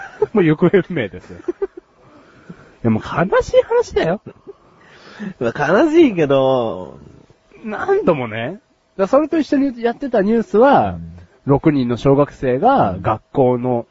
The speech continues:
Speaker 2: うん。
Speaker 1: 学校かな？どっかに避難してて、窓ガラスが強風で割れて、
Speaker 2: うん。
Speaker 1: 六人怪我っていうのあったけど、まあ、それはしょうがないじゃん。
Speaker 2: 怖いな。
Speaker 1: うん。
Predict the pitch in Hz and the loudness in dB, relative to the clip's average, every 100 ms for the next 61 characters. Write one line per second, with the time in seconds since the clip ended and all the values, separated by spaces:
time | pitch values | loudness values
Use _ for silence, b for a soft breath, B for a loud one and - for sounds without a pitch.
0 | _ 104 - - 139 165 226 320 - B | _ -14 -12 -2 0 2 0 -2 -6 B
1 | B B B _ 139 - 120 117 143 131 | B B B _ -2 0 -2 0 0 -2
2 | 123 151 226 262 110 92 113 123 120 120 | -2 -2 2 4 2 0 0 0 2 0
3 | - 110 98 123 123 123 117 113 127 - | -2 -6 -2 0 2 2 0 0 -2 0
4 | 247 113 110 92 120 104 98 107 101 117 | 0 0 -2 -4 -6 -8 -10 -6 -2 -2
5 | - 110 101 101 101 110 120 98 120 151 | -2 -6 -6 -6 -8 -4 -2 -2 -8 -12
6 | 156 285 370 381 339 285 254 202 101 107 | -6 -2 -2 -2 -2 0 0 0 -2 -4
7 | 95 90 87 82 - _ 117 113 104 87 | -6 -8 -10 -12 -20 _ -4 -2 -4 -8